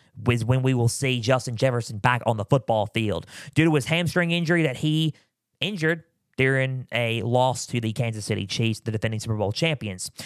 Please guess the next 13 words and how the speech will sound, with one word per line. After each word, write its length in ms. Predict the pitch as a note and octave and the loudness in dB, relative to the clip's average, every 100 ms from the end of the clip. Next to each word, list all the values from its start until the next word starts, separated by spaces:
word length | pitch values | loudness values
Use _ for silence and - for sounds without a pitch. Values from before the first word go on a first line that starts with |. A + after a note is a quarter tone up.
| - - | -8 0
Now, 260 | D3+ C3+ | 2 2
Colts 300 | A2+ F3 F3+ | 0 0 0
quarterback 480 | - E3+ F3 F#3+ F#3 - | 0 0 2 2 0 -2
Anthony 340 | F3 E3 D#3+ | -2 0 2
Richardson, 560 | C#3+ F3 F#3 D#3+ G#3+ G#3+ - - | 2 2 -2 -2 -2 -2 -8 -6
he 160 | - A#3 | 0 2
will 160 | A3+ | 2
miss 220 | F3 D#3 - | 4 2 2
four 260 | D3 C3+ | 2 2
games 380 | B2+ B2+ C#3 C3+ | 2 0 0 0
and 120 | C3 | 0
go 120 | C#3 | 2
on 180 | C3 A#2+ | 2 0